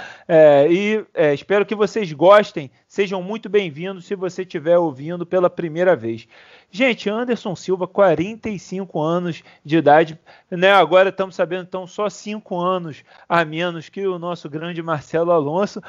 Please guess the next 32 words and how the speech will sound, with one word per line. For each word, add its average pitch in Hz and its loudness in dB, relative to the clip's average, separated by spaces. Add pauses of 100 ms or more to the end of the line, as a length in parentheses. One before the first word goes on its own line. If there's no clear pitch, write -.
(120)
<laughs> 196 -6
mas, 196 2
é, 165 4 (180)
o, 151 -6
o 147 -8
Anderson 214 -6
tem 196 -8
uma 208 -6
carreira 185 0 (400)
muito 254 -4
grande 180 0 (260)
no 185 0
M 180 0
M 160 -2
A, 175 4
né, 165 -4
nas 160 -4
artes 160 -2
marciais, 156 -2 (240)
é, 139 4
brilhante 196 -2
realmente, 165 -4 (400)
e 240 -2 (160)
que 247 -6
começou 240 4
oficialmente, 180 -2
né, 165 -8
profissionalmente 165 -6
no 180 -6
M 170 -2
M 175 -4
A 175 2